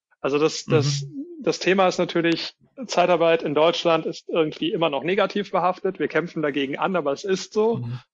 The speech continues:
Speaker 1: Deswegen häufig, wenn wir Unternehmen eben fragen, „Hey, könnt ihr Referenzkunde für uns sein?“, dann sagen die, „Boah, wir sind super zufrieden mit euch, alles toll,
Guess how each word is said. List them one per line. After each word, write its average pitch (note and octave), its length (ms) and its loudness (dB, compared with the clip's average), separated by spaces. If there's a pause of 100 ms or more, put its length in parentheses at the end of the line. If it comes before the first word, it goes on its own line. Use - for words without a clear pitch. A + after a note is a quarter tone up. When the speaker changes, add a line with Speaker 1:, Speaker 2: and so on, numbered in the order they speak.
Speaker 1:
Deswegen D3+ 360 -2
häufig, E3 340 2
wenn D3+ 140 0
wir D#3 80 0
Unternehmen D#3 420 -2
eben D#3 220 -4
fragen, D3 360 0
„Hey, D#3+ 460 0
könnt D#3+ 180 -4
ihr D#3 100 0
Referenzkunde D#3 640 -2
für E3 160 -4
uns D#3 160 -4
sein?“, D3+ 280 0
dann C#3+ 120 -2
sagen D3 260 0
die, D3 260 -4 (320)
„Boah, D#3 200 2
wir D3+ 80 -4
sind D3+ 160 -4
super F#3+ 240 -2
zufrieden F3 420 -4
mit F3 140 -4
euch, E3 440 -2
alles E3+ 280 -4
toll, E3+ 500 0